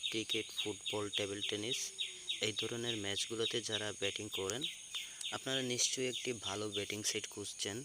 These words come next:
যেখানে আপনার টাকাগুলো একশো পার্সেন্ট নিরাপদ থাকবে, আপনি দ্রুত ডিপোজিট পাবেন, দ্রুত উইথড্র পাবেন।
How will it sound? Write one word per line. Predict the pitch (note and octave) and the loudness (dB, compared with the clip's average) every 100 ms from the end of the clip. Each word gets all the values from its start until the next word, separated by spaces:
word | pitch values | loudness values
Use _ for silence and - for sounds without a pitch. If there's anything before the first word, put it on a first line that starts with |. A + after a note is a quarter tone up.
| - - | -8 -6
যেখানে | - F#2+ G#2+ G#2 | -4 -2 -2 -2
আপনার | - G#2+ - | -2 -4 -4
টাকাগুলো | - G2 G2+ G2 G2+ G2+ - | -4 -2 -2 -2 -2 -2 -4
একশো | G2+ - - | -4 -2 -2
পার্সেন্ট | - G2 - G2+ | -2 -2 -2 -2
নিরাপদ | G2 G2 - - | -2 -4 -4 -4
থাকবে, | G2+ F#2+ G2 G2 - - - - - | -2 -2 -2 -4 -4 -6 -6 -6 -4
আপনি | A2+ B2+ A#2 | -2 -2 -2
দ্রুত | G#2+ A#2 A2+ B2+ | 0 -2 0 0
ডিপোজিট | A2 A2+ A#2 G#2+ - | 0 0 -2 -2 -2
পাবেন, | A2 G#2 G#2+ G#2+ - - | 0 0 0 -4 -6 -6
দ্রুত | G#2+ A2 - G#2 G2 - - | -4 -2 -2 -2 -2 -4 -4
উইথড্র | G#2+ - G2+ - | -4 -2 -4 -2
পাবেন। | G2+ G#2+ | -2 -4